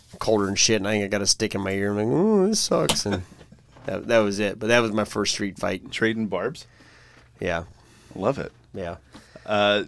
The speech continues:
Speaker 2: two injuries.
Speaker 1: He's lucky that stick got me.
Speaker 2: Yeah. Two injuries I suffered in Boy Scouts. So, uh, where the pavilion is now,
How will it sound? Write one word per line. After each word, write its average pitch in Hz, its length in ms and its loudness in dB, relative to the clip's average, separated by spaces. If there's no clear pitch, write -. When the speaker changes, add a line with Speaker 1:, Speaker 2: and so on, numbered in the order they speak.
Speaker 2:
two 165 240 4
injuries. 151 300 4
Speaker 1:
He's - 20 0
lucky 160 300 6
that 120 140 2
stick 151 240 0
got 107 180 0
me. 104 260 -6
Speaker 2:
Yeah. 104 280 -2
Two 160 280 0
injuries 139 360 0
I 110 180 4
suffered 123 460 -2
in 110 440 -2
Boy 110 300 0
Scouts. - 380 0
So, 110 360 2
uh, 92 380 4
where 131 180 2
the 131 80 2
pavilion 143 480 4
is 147 280 -2
now, 135 360 0